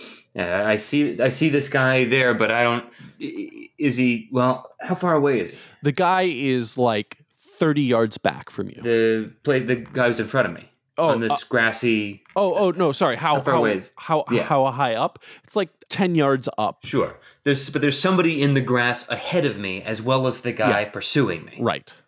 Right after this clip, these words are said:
Speaker 1: And I'm sort of between the ocean and a cliff on, ocean on one side and a cliff on the other side.
Speaker 2: Yeah.
Speaker 1: Shoot. Okay, well, I, I'm gonna keep my eyes on this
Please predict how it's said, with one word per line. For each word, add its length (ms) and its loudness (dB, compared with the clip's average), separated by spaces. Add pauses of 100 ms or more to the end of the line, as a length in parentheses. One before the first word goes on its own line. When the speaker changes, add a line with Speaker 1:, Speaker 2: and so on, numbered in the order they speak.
(120)
Speaker 1:
And 360 -2
I'm 580 0
sort 240 0
of 120 -2
between 320 0
the 200 0
ocean 440 2
and 260 0
a 100 0
cliff 640 -4
on, 400 -2 (500)
ocean 440 0
on 80 2
one 140 2
side 220 0
and 80 -4
a 80 -8
cliff 300 -4
on 100 -2
the 120 -4
other 140 -2
side. 280 -16 (120)
Speaker 2:
Yeah. 260 2 (480)
Speaker 1:
Shoot. 380 0
Okay, 220 -2
well, 120 0
I, 60 0
I'm 120 -6
gonna 260 0
keep 220 -4
my 220 0 (200)
eyes 280 -2
on 640 0 (240)
this 580 -2